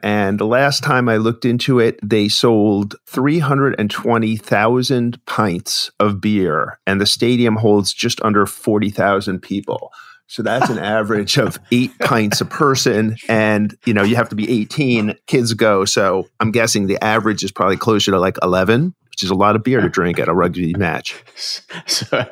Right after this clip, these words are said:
Speaker 2: I wonder, are they measuring that on the per person rate is the highest or the actual overall consumption? Either way,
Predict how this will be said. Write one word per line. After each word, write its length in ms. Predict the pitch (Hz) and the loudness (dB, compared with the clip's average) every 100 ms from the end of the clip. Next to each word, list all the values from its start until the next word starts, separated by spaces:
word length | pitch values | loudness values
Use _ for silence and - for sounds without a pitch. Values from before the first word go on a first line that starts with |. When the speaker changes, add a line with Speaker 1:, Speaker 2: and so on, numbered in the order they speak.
| - - | -16 -4
Speaker 2:
I 80 | 143 | 0
wonder, 400 | 131 196 147 135 | 0 0 0 2
are 120 | 135 | 2
they 120 | 127 | 2
measuring 400 | 127 135 139 131 | 2 2 2 2
that 200 | 123 120 | 2 2
on 200 | 117 113 | 2 2
the 80 | 107 | 0
per 500 | - - 143 123 123 | -2 -4 0 0 0
person 560 | - 127 135 - 165 160 - | -2 -2 -2 -2 0 0 -2
rate 360 | 139 139 160 160 | -2 0 0 -2
is 120 | 160 | -4
the 80 | 156 | -2
highest 380 | 147 151 160 127 | 0 0 0 -2
or 100 | 117 | -2
the 160 | 117 | -2
actual 500 | 110 110 - 113 110 - - _ | -2 -4 -2 -2 -2 -6 -20 _
overall 340 | 123 117 113 110 | 0 2 2 2
consumption? 460 | 110 - 165 120 - | 0 0 -2 -2 2
Either 260 | 202 185 | 4 4
way, 320 | 135 107 87 | 4 2 -2